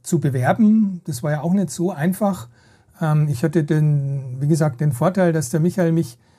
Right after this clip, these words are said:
sehr viel hat machen lassen und ausprobieren lassen und ich konnte dort meine Mappe vorbereiten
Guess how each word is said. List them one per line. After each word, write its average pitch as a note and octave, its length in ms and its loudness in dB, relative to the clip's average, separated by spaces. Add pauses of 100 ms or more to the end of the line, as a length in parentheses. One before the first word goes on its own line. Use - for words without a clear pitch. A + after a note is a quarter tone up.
sehr D#3 200 -4
viel E3 180 2
hat D#3 180 0
machen F#3 360 2
lassen F3 320 0
und D#3+ 80 -2
ausprobieren F#3 540 0
lassen F3 320 0
und D#3 120 0
ich C3 120 -4
konnte D#3 200 -4
dort D3+ 220 -6
meine C#3+ 220 -2
Mappe F#3+ 300 0
vorbereiten F3 840 0